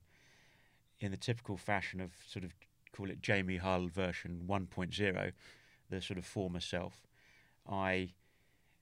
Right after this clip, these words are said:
I actually put my money where my mouth was. I'd done a few jobs on the side, you know, and, um, worked in some pretty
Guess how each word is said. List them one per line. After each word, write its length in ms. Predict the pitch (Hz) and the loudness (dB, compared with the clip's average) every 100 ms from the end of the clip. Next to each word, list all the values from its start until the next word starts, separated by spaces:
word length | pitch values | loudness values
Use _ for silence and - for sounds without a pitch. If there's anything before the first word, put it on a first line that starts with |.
| _ _ _ - | _ _ _ 0
I 140 | 98 | 4
actually 320 | 107 113 110 | 4 2 -2
put 240 | - - 104 | -2 -4 0
my 200 | 104 101 | 2 2
money 340 | 107 113 110 | 4 6 6
where 180 | 101 101 | 4 2
my 200 | 95 95 | 2 0
mouth 380 | 98 110 110 - | 4 2 2 -2
was. 240 | - 98 | -4 -2
I'd 160 | 104 95 | -2 4
done 140 | 123 | 6
a 60 | 113 | 6
few 220 | - 110 | 4 0
jobs 380 | 101 104 101 - | 2 2 2 0
on 120 | 98 | 0
the 60 | 95 | 0
side, 480 | - 95 95 95 92 | 0 2 0 -2 -2
you 100 | 90 | -2
know, 180 | 90 90 - - - - - - | -2 -4 -12 -20 -20 -20 -20 -4
and, 380 | 92 90 87 90 | -2 0 -2 -2
um, 300 | 92 87 87 - _ _ - | -2 -2 -6 -16 _ _ -6
worked 400 | 98 95 - - | 0 0 -2 -6
in 140 | 87 | -4
some 240 | - 90 87 | -4 -4 -6
pretty 340 | - 90 85 | -6 -4 -6